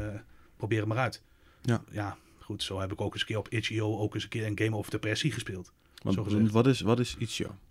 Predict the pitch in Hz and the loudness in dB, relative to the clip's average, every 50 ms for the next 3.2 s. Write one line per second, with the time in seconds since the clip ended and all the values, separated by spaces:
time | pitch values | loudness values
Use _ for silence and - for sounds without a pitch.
0 | - - 117 107 110 - 151 156 - - - 143 139 117 135 131 127 120 - - | -8 -4 -2 -2 0 2 2 2 2 2 0 0 2 2 2 2 2 2 -2 -2
1 | - 147 160 165 156 - 151 139 - 147 135 135 127 120 117 113 107 110 139 165 | -2 0 0 0 2 2 0 -2 -2 -2 -2 -2 -2 -2 -2 0 2 2 2 0
2 | - - 170 165 170 165 143 135 151 175 175 - 123 - 147 135 110 - - - | 2 2 2 4 4 4 6 6 6 6 6 4 0 -2 -2 -2 -2 -2 -2 -2
3 | 127 143 180 220 - | 0 0 -2 -2 -4